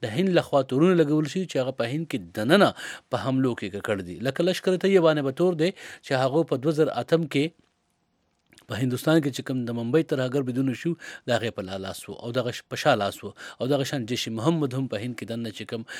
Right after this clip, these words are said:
آ، ج-، جهاز د الوتکو، آ، د اغوا کولو یا د هایجیک کولو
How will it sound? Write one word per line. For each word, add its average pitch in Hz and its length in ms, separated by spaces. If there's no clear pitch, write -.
آ، 113 120
ج-، 127 180
جهاز 127 260
د - 0
الوتکو، 120 580
آ، 127 420
د 110 180
اغوا 110 320
کولو 151 600
یا 117 120
د 107 60
هایجیک 110 480
کولو 151 340